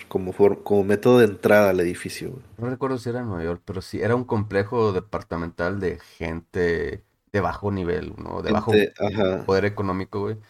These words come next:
Speaker 2: Y
Speaker 1: Sí.
Speaker 2: habían tenido percances y el dueño del, del edificio comenta de que, "No, pues vamos a poner identificación facial".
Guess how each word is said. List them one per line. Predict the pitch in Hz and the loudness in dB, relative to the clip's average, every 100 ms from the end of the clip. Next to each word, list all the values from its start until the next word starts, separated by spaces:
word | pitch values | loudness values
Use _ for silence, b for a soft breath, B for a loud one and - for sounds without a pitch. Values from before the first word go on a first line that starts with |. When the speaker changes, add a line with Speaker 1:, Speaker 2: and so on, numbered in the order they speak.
| b b _ _ - | b b _ _ 0
Speaker 2:
Y | 107 104 90 | 2 4 4
Speaker 1:
Sí. | |
Speaker 2:
habían | 98 123 - | 6 6 6
tenido | 113 117 - | 2 2 0
percances | 113 107 110 107 113 110 107 | 0 2 2 2 -2 -4 -6
y | 92 87 | -2 -2
el | 85 85 82 82 | -2 -4 -6 -4
dueño | 90 98 101 | -2 -2 -2
del, | 95 90 98 - | -4 -6 -12 -14
del | - 92 | -6 -2
edificio | 95 117 110 104 107 | -2 -4 -4 -4 -4
comenta | 90 90 - | -6 -4 -4
de | 90 | -4
que, | 87 | -2
"No, | 113 147 | -2 -2
pues | 139 | -2
vamos | 120 127 113 | -2 -2 -6
a | |
poner | - 98 107 | -6 -4 -2
identificación | 113 104 92 - - 90 | -4 -8 -12 -12 -10 -8
facial". | 110 127 127 | -4 -4 -6